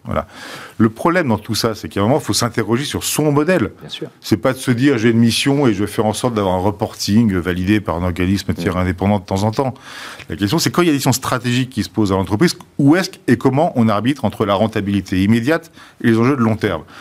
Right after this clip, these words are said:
Speaker 1: Si les gens qui représentent la mission sont à l'extérieur, ils pèseront moins que s'ils sont à l'intérieur.
Speaker 2: Mm.
Speaker 1: Et c'est ce qui peut arriver d'entreprise à mission, dont une très connue, dont le dirigeant est parti.
Speaker 2: Mm.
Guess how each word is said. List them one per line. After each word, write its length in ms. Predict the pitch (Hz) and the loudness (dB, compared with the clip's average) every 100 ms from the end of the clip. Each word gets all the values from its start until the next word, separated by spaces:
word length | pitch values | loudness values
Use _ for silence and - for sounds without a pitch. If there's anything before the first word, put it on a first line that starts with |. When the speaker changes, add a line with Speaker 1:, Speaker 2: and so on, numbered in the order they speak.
| - - | -20 -6
Speaker 1:
Si 420 | - 202 185 151 | 0 2 2 2
les 180 | 110 104 | 4 4
gens 140 | 104 | 2
qui 140 | 135 107 | 0 0
représentent 420 | 101 113 123 - | 0 2 0 0
la 60 | 110 | 2
mission 240 | 113 160 | 2 2
sont 200 | - 90 | -2 -2
à 40 | |
l'extérieur, 720 | 98 127 - - 110 110 139 147 - - _ | 0 0 -2 -2 0 2 0 -2 -14 -20 _
ils 100 | 120 | 0
pèseront 300 | 139 120 104 | 2 0 2
moins 200 | 117 127 | 2 0
que 100 | 131 | -2
s'ils 180 | 101 107 | -4 -2
sont 200 | - 107 | 0 0
à 60 | 92 | 0
l'intérieur. 560 | 104 104 92 90 87 | -2 -2 -2 -2 -4
Speaker 2:
Mm. 220 | 78 - 82 80 - | -8 -14 -14 -16 -10
Speaker 1:
Et 40 | - | 0
c'est 120 | 120 | 0
ce 80 | 104 | 0
qui 140 | 110 | -4
peut 180 | - 156 | 2 2
arriver 140 | 120 | 4
d'entreprise 540 | 123 110 98 95 110 98 | 0 -2 -6 0 0 2
à 40 | |
mission, 360 | 92 92 - 160 | 0 0 0 2
dont 120 | 98 | 4
une 140 | 98 | 2
très 220 | 92 127 120 | 2 -2 -2
connue, 320 | 101 98 143 | 0 0 2
dont 100 | 104 | 0
le 60 | |
dirigeant 360 | 87 92 95 95 | 0 -2 0 0
est 60 | 90 | 0
parti. 360 | 87 - 165 | -4 -4 -4
Speaker 2:
Mm. 300 | 185 - 82 | -6 -8 -16